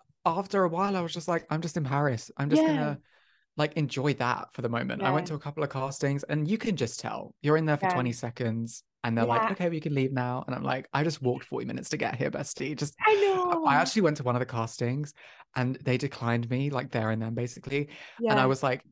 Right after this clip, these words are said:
Speaker 1: "You guys, I know you've declined me, but can I just talk to you? I haven't
Speaker 2: <laughs>
Speaker 1: talked to anyone in, like, three days 'cause everyone was
Speaker 2: Yeah.
Speaker 1: speaking French. I don't speak French."
Speaker 2: Yeah.
Speaker 1: See none of my friends in Paris. So I was just like, "Can I just talk to you?" And we
Speaker 2: Yeah.
Speaker 1: just had a conversation,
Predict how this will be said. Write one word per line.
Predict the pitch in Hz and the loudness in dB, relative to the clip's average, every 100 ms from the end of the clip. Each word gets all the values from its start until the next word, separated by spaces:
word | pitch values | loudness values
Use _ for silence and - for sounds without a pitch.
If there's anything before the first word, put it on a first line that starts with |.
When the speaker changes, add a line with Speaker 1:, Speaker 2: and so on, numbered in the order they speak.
| _ | _
Speaker 1:
"You | 123 | 0
guys, | 123 120 | 0 2
I | 127 | 2
know | 123 | 2
you've | 123 | 0
declined | 143 - 117 120 | -2 -4 -2 -2
me, | |
but | 120 - | -4 -6
can | 123 | -2
I | 120 | -2
just | 120 - | -2 -6
talk | 117 - | -10 -10
to | - | -10
you? | - - _ | -10 -14 _
I | 120 | 2
haven't | 135 147 151 | 4 4 6
Speaker 2:
<laughs> | |
Speaker 1:
talked | 151 151 | 6 4
to | 165 | 0
anyone | 135 139 139 143 - - | 2 4 4 2 0 0
in, | 147 | 2
like, | 143 147 - _ - | 2 0 -4 _ -6
three | 123 135 | -2 0
days | 135 117 139 151 - - | 0 0 -2 -4 -6 -10
'cause | 147 | 4
everyone | 339 277 | 6 8
was | 240 | 8
Speaker 2:
Yeah. | |
Speaker 1:
speaking | 175 151 | 4 0
French. | 147 127 131 - | -2 -2 -4 -4
I | 127 | -2
don't | 123 131 | -2 0
speak | 151 - | -4 0
French." | 123 131 - - - - | -2 -2 -8 -20 -20 -4
Speaker 2:
Yeah. | 247 214 208 | 2 2 4
Speaker 1:
See | 131 | 0
none | 127 | 0
of | 139 | 0
my | 135 | 0
friends | 131 120 - - - - | 0 0 0 -6 -10 -8
in | 117 | -2
Paris. | 123 117 120 | 0 0 0
So | 127 | 0
I | |
was | 127 | 0
just | - | -4
like, | 131 | -4
"Can | 151 | -2
I | 196 | -2
just | - | -2
talk | 127 - | -8 -4
to | 156 | 0
you?" | 165 180 - - 262 269 | 0 -2 -6 -10 2 6
And | 156 | 6
we | |
Speaker 2:
Yeah. | |
Speaker 1:
just | 147 | 4
had | 160 | 0
a | |
conversation, | 151 151 147 139 135 139 156 165 175 | 0 0 0 0 0 0 0 0 -4